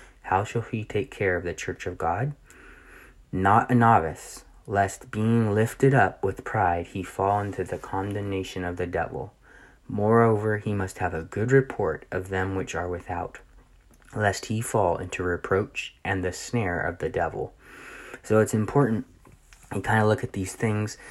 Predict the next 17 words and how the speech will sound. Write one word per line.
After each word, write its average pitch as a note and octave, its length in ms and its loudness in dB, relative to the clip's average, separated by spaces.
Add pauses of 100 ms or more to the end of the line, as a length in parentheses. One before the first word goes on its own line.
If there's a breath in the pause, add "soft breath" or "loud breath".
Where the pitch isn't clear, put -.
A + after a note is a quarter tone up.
(220 loud breath)
as F#2+ 200 -2
a F#2+ 80 0
minister, G#2 720 0
but F#2+ 120 -2
also G2 340 0
as F2 140 0
a E2+ 60 -6
pastor, F#2 640 -2
these F#2 240 -8
qualifications G#2 1120 -2
that F2+ 100 0
are F2+ 100 0
mentioned F#2 600 -4
clearly G2 440 -2
in F2+ 100 -4
the F2 60 -4
Bible. G#2+ 520 4